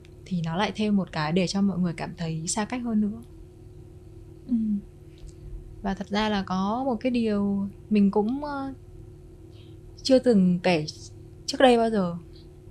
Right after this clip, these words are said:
Speaker 1: Đó chính là ở cái thời điểm mà mình, ờ, ờ,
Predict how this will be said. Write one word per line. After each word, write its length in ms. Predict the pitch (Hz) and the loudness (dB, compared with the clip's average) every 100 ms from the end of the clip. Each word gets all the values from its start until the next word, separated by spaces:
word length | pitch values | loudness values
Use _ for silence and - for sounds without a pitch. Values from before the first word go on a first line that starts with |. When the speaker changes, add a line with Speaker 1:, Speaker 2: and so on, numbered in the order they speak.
| - - - - - - - - - | -16 -16 -16 -18 -20 -20 -20 -20 -10
Speaker 1:
Đó 80 | 170 | -6
chính 140 | 180 190 | 0 0
là 60 | |
ở 100 | 196 | 2
cái 120 | 180 208 | 0 -2
thời 120 | 214 | 0
điểm 180 | 170 160 | -2 -4
mà 100 | 165 | -4
mình, 260 | 165 160 | -4 -6
ờ, 80 | 156 156 - - - - - - - - - | -8 -10 -16 -20 -20 -20 -20 -20 -20 -20 -10
ờ, 360 | 202 185 180 | -4 -2 0